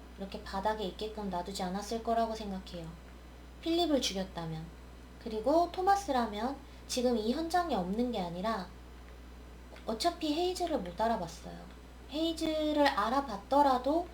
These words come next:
자신은 죄책감에 죽을라 했어요. 그래서 이미 저기에 목이 매달려 있는 상태였어야 된다고 생각해요.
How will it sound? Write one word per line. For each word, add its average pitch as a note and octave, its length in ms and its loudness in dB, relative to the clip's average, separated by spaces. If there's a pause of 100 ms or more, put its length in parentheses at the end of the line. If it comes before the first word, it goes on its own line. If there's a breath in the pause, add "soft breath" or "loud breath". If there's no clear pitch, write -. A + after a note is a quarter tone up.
(140)
자신은 A#3 440 0
죄책감에 D4+ 600 0
죽을라 G3 380 -4
했어요. F#3 460 -6 (680 loud breath)
그래서 G3+ 300 0
이미 B3 360 2
저기에 F#3 320 -2
목이 F3 260 -6
매달려 F3+ 380 -2
있는 F3 220 -6
상태였어야 A#3 1040 0
된다고 E3+ 340 -6
생각해요. G3 520 -10